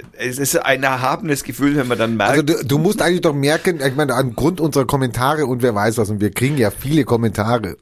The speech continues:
Speaker 2: und nicht nur von unseren zwei Lieblingshörern, sondern es sind ja auch andere dabei. Wir kriegen eigentlich auf alte Sendungen nie einen Kommentar. Wir kriegen sie immer nur auf die frischen Sendungen, auf
Speaker 1: Das,
Speaker 2: die neuen.
Speaker 1: das ist, stimmt, ja, das ist wahr.
Speaker 2: Also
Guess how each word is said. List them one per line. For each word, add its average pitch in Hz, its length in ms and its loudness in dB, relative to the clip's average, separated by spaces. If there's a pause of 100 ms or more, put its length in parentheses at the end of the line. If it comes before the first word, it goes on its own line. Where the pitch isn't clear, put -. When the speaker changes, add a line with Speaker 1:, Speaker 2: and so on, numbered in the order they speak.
Speaker 2:
und 120 140 -2
nicht 120 180 -2
nur 117 100 2
von 113 220 -2
unseren 98 240 -2
zwei 98 500 0
Lieblingshörern, 117 720 0
sondern 104 360 0 (300)
es 95 80 -8
sind 127 140 -2
ja 117 80 0
auch - 140 -10
andere 131 260 -2
dabei. 101 220 -2 (520)
Wir 110 160 2
kriegen 185 280 -2
eigentlich 135 280 -2
auf - 220 -8
alte 127 340 0
Sendungen 156 640 0 (140)
nie 131 440 0 (100)
einen 120 360 0
Kommentar. 104 580 -4
Wir 87 80 -6
kriegen 120 220 -4
sie 104 140 -4
immer 139 140 0
nur 131 180 -2
auf 104 100 -8
die 120 100 -4
frischen 104 500 -4
Sendungen, 78 520 -8
auf - 60 -10
Speaker 1:
Das, 123 200 0
Speaker 2:
die 98 120 -4
neuen. 98 200 0
Speaker 1:
das 135 200 -4
ist, 147 140 -6
stimmt, - 280 -10
ja, - 140 -8
das 98 180 -14
ist 101 120 -16
wahr. - 200 -14 (100)
Speaker 2:
Also 101 300 -2